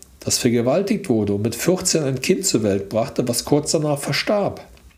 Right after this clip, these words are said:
Ein Mädchen, das unter Ess- und Drogensucht litt und dann irgendwann im Leben die Entscheidung getroffen hat, Ziele im Leben zu haben. Diese Frau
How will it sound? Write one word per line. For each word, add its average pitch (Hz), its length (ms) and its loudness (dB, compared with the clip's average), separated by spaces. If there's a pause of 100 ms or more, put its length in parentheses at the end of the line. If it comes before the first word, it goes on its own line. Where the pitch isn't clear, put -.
(640)
Ein 139 180 2
Mädchen, 180 360 2
das 147 160 2
unter 156 320 0
Ess- 175 260 2
und 156 180 0
Drogensucht 160 640 0
litt 95 240 0
und 113 140 -2
dann 143 200 0
irgendwann 175 500 0
im 147 120 2
Leben 156 280 2
die 147 100 0
Entscheidung 127 480 2
getroffen 165 460 -2
hat, - 180 -4 (140)
Ziele 208 440 2
im 120 240 0
Leben 104 300 0
zu 139 240 -2
haben. 160 380 -2 (1000)
Diese 170 240 2
Frau 104 440 -2